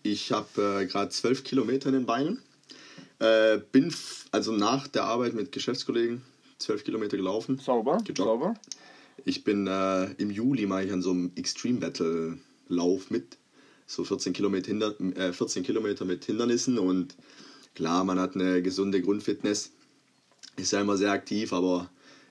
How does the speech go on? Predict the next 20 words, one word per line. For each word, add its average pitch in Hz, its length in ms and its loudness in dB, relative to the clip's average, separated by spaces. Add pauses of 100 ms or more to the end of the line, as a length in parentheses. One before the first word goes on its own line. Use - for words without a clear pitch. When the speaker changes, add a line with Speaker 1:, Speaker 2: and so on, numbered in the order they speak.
(140)
Speaker 1:
ja, 92 380 -2
so 92 200 -2
vierzehn 101 340 -2
Kilometer 107 420 2
kann 110 180 -2
man 110 100 0
schon 123 160 0
mal 120 300 2
aus 110 240 0
dem 120 100 0
Nichts 131 300 2
laufen, 127 480 4
aber 98 320 4
ich 95 260 0
denk, 98 240 0
man 90 160 -2
hat 90 140 0
ja 123 80 2
dann, 120 100 2
Speaker 2:
Ja, 139 400 8